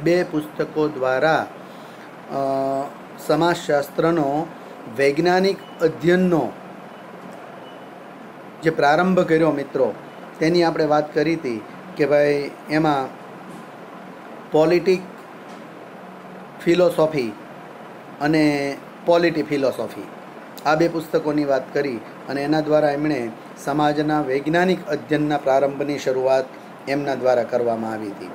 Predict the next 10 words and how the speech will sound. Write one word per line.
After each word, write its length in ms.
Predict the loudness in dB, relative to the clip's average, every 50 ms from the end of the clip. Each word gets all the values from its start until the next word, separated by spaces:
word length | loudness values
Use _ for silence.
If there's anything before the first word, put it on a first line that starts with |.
| -14 -16 -16 -16 -16 -6 -2
હવે 200 | 2 4 6 6
આપણે 220 | 4 4 4 4
વાત 260 | 4 4 4 2 2 2
કરીએ 200 | 2 4 4 4
મિત્રો 320 | 2 0 2 2 2 4
ઇમાલ 300 | 6 4 4 6 4 4
દુર્ખિમ, 520 | 2 2 0 0 0 0 -2 -2 -2 -4 -6 -10 -14 -16 -12 -6
એમનો 280 | -2 0 2 2 2 0 0 0
સમય 280 | 0 2 2 4 2 2
છે 260 | 2 0 0 0